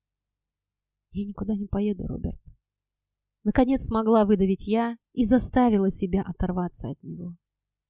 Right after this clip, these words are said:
«Уходи». Я изо всех сил старалась не расплакаться, но голос уже предательски дрожал, а в носу защипало. «Что ты такое говоришь, Софи?»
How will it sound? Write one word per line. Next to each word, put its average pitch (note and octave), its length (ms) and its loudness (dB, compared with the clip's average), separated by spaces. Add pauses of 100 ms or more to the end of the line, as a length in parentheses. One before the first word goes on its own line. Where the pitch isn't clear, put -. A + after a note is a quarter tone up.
(140)
«Уходи». F#3 580 -8 (1700)
Я C4 180 8
изо D4+ 160 6
всех D4 240 2
сил D4 220 0
старалась C#4+ 420 4
не C#4 80 -2
расплакаться, C4 840 -2
но G3 160 -6
голос G#3+ 480 0
уже A3+ 200 2
предательски A#3 720 -2
дрожал, G#3 640 0 (400)
а G#3 120 -4
в F#3+ 40 -8
носу G3+ 300 -4
защипало. G3 800 -2 (760)
«Что - 280 -2
ты G#3 100 0
такое G3+ 300 2
говоришь, G#3 480 8
Софи?» F#3+ 580 2